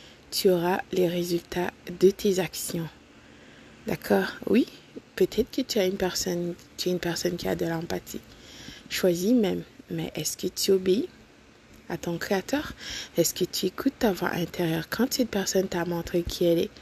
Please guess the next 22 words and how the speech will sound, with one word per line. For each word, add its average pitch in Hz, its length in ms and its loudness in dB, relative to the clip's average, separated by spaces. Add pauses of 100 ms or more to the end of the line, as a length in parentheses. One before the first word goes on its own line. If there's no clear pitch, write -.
(380)
est-ce - 160 -4
que - 100 -6
tu - 160 -2
l'as 185 140 2
cru - 300 2 (220)
ou 202 80 2
tu - 240 2
es 175 120 6
resté 175 440 0
parce 180 280 -6
que - 140 -10
tu - 180 -8
penses 202 400 -4
que - 120 -4
tu - 200 -6
peux - 180 -2
changer ? 180 460 -6 (800)
As-tu - 460 2
les 196 120 6
compétences, - 840 -2 (180)
les 175 140 4
capacités ? - 760 -2